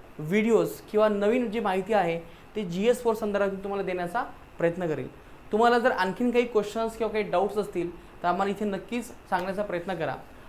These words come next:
आम्ही इथे तुमच्यासाठी लवकरच जीएस फोर संदर्भात नीतिशास्त्र ही बॅच तुमच्यासमोर घेऊन येणार आहोत. तर ही लवकरच पुढच्या काही दहा दिवसामध्ये ही बॅच आम्ही तुमच्यासमोर घेऊन येतोय, पण त्यासाठी याचा आराखडा तुमच्या डोक्यामध्ये असावा, याचं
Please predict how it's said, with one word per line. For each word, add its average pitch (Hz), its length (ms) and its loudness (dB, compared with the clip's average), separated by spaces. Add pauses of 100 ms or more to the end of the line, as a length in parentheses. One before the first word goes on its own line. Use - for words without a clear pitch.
(120)
आम्ही 196 200 0
इथे 220 140 0
तुमच्यासाठी 214 640 0 (360)
लवकरच 196 480 2
जीएस 208 460 0
फोर 247 200 8
संदर्भात 214 540 4 (420)
नीतिशास्त्र 233 560 2
ही 226 180 0
बॅच 202 320 2
तुमच्यासमोर 208 540 -4
घेऊन 175 280 0
येणार 170 240 0
आहोत. 165 220 -2 (480)
तर 185 60 0
ही 208 240 0
लवकरच 240 360 2
पुढच्या 226 320 -4
काही 220 140 0
दहा 180 280 2
दिवसामध्ये 196 600 0 (380)
ही 185 60 0
बॅच 208 300 4
आम्ही 208 200 -2
तुमच्यासमोर 196 420 -6
घेऊन 175 280 -4
येतोय, 143 260 -4 (440)
पण 180 100 -4
त्यासाठी 226 540 2
याचा 214 300 2
आराखडा 196 460 4
तुमच्या 226 280 -2
डोक्यामध्ये 196 420 -2
असावा, 170 420 0 (640)
याचं 170 240 6